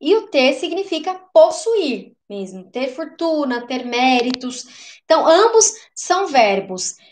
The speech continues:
Então, eles representam uma ação, ou seja, um movimento em alguma direção.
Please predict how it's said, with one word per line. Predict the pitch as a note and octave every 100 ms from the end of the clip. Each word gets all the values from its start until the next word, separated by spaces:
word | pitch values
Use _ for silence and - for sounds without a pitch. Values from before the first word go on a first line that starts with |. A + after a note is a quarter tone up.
| _ C4
Então, | C4+ B3+ F4 F4+ D#4+ - _ _ _ _
eles | B3 C4+ D4+
representam | D#4+ E4 D#4 D#4 D4+ D#4+
uma | D#4 D4+ F4
ação, | F4 - - D4+ C#4 C#4 B3+ -
ou | C#4
seja, | D4+ D4 A3 G3+ A3
um |
movimento | B3+ D4 D4+ D#4+ C#4+ C4 D4 D4+ E4
em | D#4
alguma | D4+ D4 C#4+
direção. | C4 C#4+ E4+ E4+ A3 F#3+